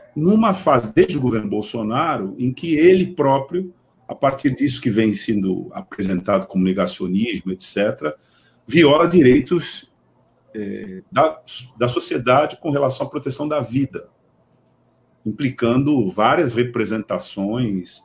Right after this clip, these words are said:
inclusive em foros internacionais, né, como o Tribunal Penal Internacional, et cetera. Então, eu, eu queria que você, é, fizesse uma, uma avaliação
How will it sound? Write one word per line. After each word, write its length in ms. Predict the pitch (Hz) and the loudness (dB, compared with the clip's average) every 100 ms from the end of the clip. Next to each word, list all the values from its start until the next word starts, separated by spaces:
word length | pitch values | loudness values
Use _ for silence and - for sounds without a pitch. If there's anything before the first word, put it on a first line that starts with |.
| 110 | -16
inclusive 640 | 95 98 87 98 104 120 | -10 -8 -4 -4 -4 -6
em 140 | 101 | -6
foros 420 | 92 - 92 95 98 | -8 -2 0 2 0
internacionais, 920 | 101 98 98 95 69 - 92 107 - _ _ _ | -2 -2 -2 -6 -4 -4 -4 -8 -12 _ _ _
né, 140 | 87 95 | -18 -12
como 260 | - 87 - | -8 -8 -6
o 20 | |
Tribunal 320 | 92 90 87 | -6 -4 -4
Penal 200 | 92 87 | -4 -4
Internacional, 800 | 87 87 95 - 95 92 110 92 | -6 -6 -6 -6 -6 -4 -4 -6
et 120 | - | -10
cetera. 340 | - - _ _ _ _ _ - - - _ _ _ _ 180 | -18 -20 _ _ _ _ _ -20 -20 -20 _ _ _ _ -6
Então, 280 | 190 247 | 4 6
eu, 240 | 240 233 - | 6 4 0
eu 140 | 233 220 | -2 0
queria 240 | 262 311 | 4 2
que 100 | - | 4
você, 1300 | 226 185 185 156 139 127 117 110 104 101 98 95 92 92 | 4 4 6 6 8 8 8 6 2 0 -2 -2 -4 -4
é, 20 | |
fizesse 600 | - 110 104 107 104 101 | -6 -4 0 0 0 -4
uma, 520 | 98 92 90 90 90 - - | -4 -4 -8 -14 -18 -20 -16
uma 280 | 92 87 85 | -14 -14 -6
avaliação 880 | 101 98 85 - - 143 120 87 | -2 0 -2 -4 0 2 2 -2